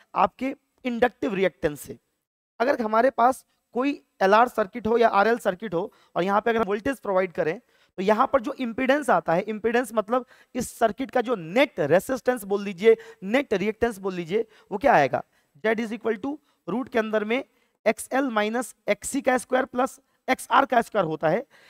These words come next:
लेकिन आपके पास तो सर्किट में सिर्फ इंडक्टर और रेसिस्टर लगा हुआ है, तो इंडक्टर और रेसिस्टर वाले में एक्ससी तो आएगा नहीं, है ना। तो ये सीधे एक्सएल का स्क्वायर प्लस आर का स्क्वायर हो जाएगा। यहाँ पर होता है एक्सएल माइनस एक्ससी का स्क्वायर प्लस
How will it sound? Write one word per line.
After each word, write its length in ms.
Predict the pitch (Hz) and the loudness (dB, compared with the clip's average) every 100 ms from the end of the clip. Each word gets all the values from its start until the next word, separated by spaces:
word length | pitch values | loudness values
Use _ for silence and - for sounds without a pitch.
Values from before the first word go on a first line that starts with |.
| _ | _
लेकिन 180 | 220 208 - | -4 -4 2
आपके 280 | 233 - 294 | 2 2 -2
पास 160 | 269 | -2
तो 120 | - 294 | -2 -4
सर्किट 320 | 254 247 247 | -4 -6 -8
में 80 | 277 | -8
सिर्फ 300 | 285 - 277 | -8 -8 -6
इंडक्टर 560 | 254 240 - - 311 - _ _ _ _ - | -2 -2 0 2 2 0 _ _ _ _ 2
और 200 | 226 170 | 4 4
रेसिस्टर 460 | 160 196 285 - 294 | 2 0 -2 2 4
लगा 180 | 254 | 6
हुआ 180 | 240 214 | 4 2
है, 120 | 202 - _ - | -2 -6 _ -14
तो 60 | - | -8
इंडक्टर 460 | 233 240 - 285 277 | -4 -4 0 0 2
और 160 | 247 | 0
रेसिस्टर 400 | 214 233 233 262 | -2 -2 -4 -2
वाले 180 | 247 254 | 0 0
में 120 | 254 | 0
एक्ससी 300 | 226 - - | -4 -6 -6
तो 100 | 240 | 4
आएगा 220 | 240 262 254 | 4 4 0
नहीं, 160 | 226 | -4
है 500 | 247 _ _ _ - | -8 _ _ _ -10
ना। 80 | 180 | -8
तो 140 | - | -6
ये 80 | 196 | -8
सीधे 260 | - 247 277 | -4 -2 0
एक्सएल 340 | 185 - 254 247 | -2 -4 -6 -2
का 160 | 254 | -2
स्क्वायर 300 | 247 240 247 - _ _ _ | -2 -2 -2 -4 _ _ _
प्लस 180 | 190 202 | -2 0
आर 180 | 180 196 | 0 0
का 120 | 202 | 0
स्क्वायर 200 | 202 202 170 | -4 -6 -6
हो 60 | |
जाएगा। 200 | 156 147 | -4 -2
यहाँ 180 | 170 214 | 0 0
पर 100 | 240 | 0
होता 240 | 202 233 233 | 0 4 4
है 140 | 262 - - _ | 4 -4 -20 _
एक्सएल 420 | 240 - - 285 277 | -4 -2 -2 -2 0
माइनस 360 | 247 262 - - | 0 -2 -4 -4
एक्ससी 320 | - - 330 | -6 -2 0
का 160 | 254 220 | 4 2
स्क्वायर 300 | - 247 262 | 2 0 0
प्लस 320 | - 277 - | 0 0 0